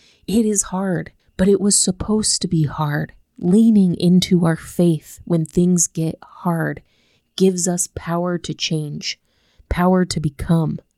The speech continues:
power to lean upon the Savior and upon his atonement and grace and mercy. It gives us strength and cause to turn to him and to humbly plead with him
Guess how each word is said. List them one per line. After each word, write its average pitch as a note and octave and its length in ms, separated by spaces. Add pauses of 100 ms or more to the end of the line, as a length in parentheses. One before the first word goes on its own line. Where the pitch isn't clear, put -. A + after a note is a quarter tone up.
(180)
power G#3 280
to G3 160
lean F#3+ 320
upon D#3+ 260
the D3 80
Savior G3 500
and D#3 100
upon G3 300
his F3+ 160
atonement E3 560
and D#3 160
grace F3+ 360
and D3+ 120
mercy. E3 540 (400)
It - 180
gives A3 300
us - 400 (220)
strength - 720 (300)
and D#3+ 180
cause F#3+ 480
to - 160
turn G#3+ 380
to F3+ 100
him D3 360 (280)
and D#3 140
to E3 100
humbly G3 460
plead F#3+ 400
with D#3+ 160
him C#3+ 260